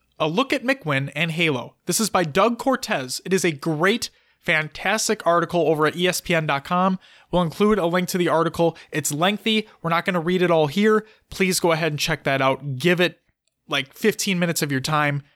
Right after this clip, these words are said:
Read through it. It's fantastic. Will is jazzed right now. Will, do you wanna explain why you're jazzed right now?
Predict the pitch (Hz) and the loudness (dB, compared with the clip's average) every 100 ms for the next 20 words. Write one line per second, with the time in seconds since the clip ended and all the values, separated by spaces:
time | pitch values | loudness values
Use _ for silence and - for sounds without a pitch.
0 | _ _ - 170 175 156 151 139 - - | _ _ 0 0 2 2 2 2 -2 -8
1 | 143 - 139 135 143 127 - 117 _ _ | -4 -2 -2 -2 -4 -4 -6 -10 _ _
2 | _ _ 156 185 247 262 202 180 139 120 | _ _ -2 2 4 4 2 2 0 -2
3 | 156 185 196 202 190 - - 156 165 156 | 2 4 4 2 -2 -8 -12 -2 0 0
4 | 139 147 147 147 - _ _ - 175 185 | 0 0 2 0 -4 _ _ 0 2 4
5 | 165 175 185 175 - - 160 156 151 135 | 2 0 0 0 -2 0 0 2 2 2
6 | 135 135 135 135 143 147 147 156 156 | 2 0 0 0 0 0 2 0 -2